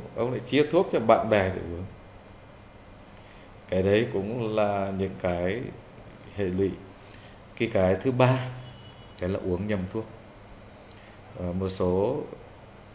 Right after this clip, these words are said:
cái thống kê mặc dù là cũng rất nhỏ, nhưng mà, à, lại đưa thuốc về cất ở nhà, thế là trẻ con hay là người nào đấy tưởng là siro gì đấy, nhất là trẻ con uống nhầm.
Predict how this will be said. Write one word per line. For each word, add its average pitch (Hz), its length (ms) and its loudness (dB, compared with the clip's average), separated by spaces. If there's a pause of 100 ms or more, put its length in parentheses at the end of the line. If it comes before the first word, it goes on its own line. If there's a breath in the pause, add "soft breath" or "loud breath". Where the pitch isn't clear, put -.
(440)
cái 110 140 -2
thống 95 260 0
kê 117 320 2 (380)
mặc 101 180 2
dù 113 200 2
là 107 220 -2
cũng 98 140 -4
rất 131 160 -4
nhỏ, 92 260 -4 (340)
nhưng 110 180 -2
mà, 101 160 -4 (800 loud breath)
à, 95 380 -2
lại 92 180 0
đưa 117 180 0
thuốc 135 200 0
về 117 120 0
cất 117 260 -4
ở 92 80 0
nhà, 104 300 0
thế 113 120 -2
là 110 120 0
trẻ 95 260 -2
con 110 260 2
hay 113 100 -4
là 113 120 -4
người 107 200 -2
nào 104 180 -2
đấy 95 220 0
tưởng 90 220 -2
là 104 60 -4
siro 127 540 0
gì 117 120 0
đấy, 101 160 -2 (640)
nhất 139 140 2
là 143 80 8
trẻ - 240 4
con 123 160 2 (1040)
uống 92 180 -4
nhầm. 110 120 -4